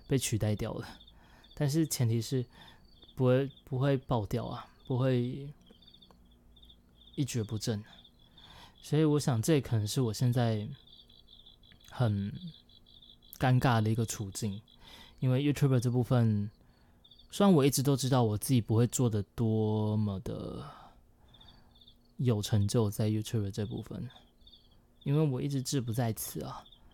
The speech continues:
它就只是一个我觉得很有趣，但是我就是开心做，我尽力做，嗯，做到哪就到哪里了。我对这部分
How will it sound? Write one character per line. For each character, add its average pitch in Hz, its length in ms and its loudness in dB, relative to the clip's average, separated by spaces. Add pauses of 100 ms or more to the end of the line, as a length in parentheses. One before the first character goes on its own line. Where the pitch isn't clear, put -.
(460)
它 151 160 0
就 170 220 -2
只 123 120 -6
是 - 160 -2
一 135 60 0
个 117 340 0 (480)
我 127 80 -2
觉 127 180 -4
得 117 520 2 (380)
很 127 180 4
有 120 160 4
趣， 110 460 0 (480)
但 135 180 2
是 135 160 2
我 120 140 4
就 120 120 0
是 127 200 2
开 120 260 2
心 117 240 4
做， 113 220 2
我 107 160 0
尽 123 260 4
力 117 160 6
做， 104 340 -2 (680)
嗯， 131 220 4
做 151 180 2
到 147 140 4
哪 107 220 4
就 127 120 0
到 123 160 2
哪 101 260 0
里 107 200 -6
了。 - 240 -10
我 123 80 -4
对 143 200 2
这 139 140 0
部 139 140 -2
分 127 260 0